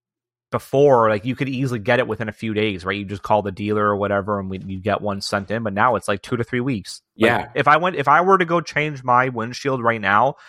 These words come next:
Speaker 1: I, 'cause I actually do have cracks in mine from, like, um,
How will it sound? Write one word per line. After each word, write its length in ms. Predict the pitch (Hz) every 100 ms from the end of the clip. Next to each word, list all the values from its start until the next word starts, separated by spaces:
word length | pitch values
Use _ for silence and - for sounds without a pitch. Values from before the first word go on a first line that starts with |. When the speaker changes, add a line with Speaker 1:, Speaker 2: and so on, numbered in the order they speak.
| - _
Speaker 1:
I, 220 | - 117 110 -
'cause 140 | 117
I 140 | 117
actually 260 | 127 127 117
do 180 | 110 117
have 160 | 127
cracks 420 | - - 104 - 123
in 60 |
mine 420 | 117 120 135 170 - _ _
from, 120 | 110
like, 160 | 101 95 _ _ _ _ _
um, 720 | 107 98 90 82 85 87 -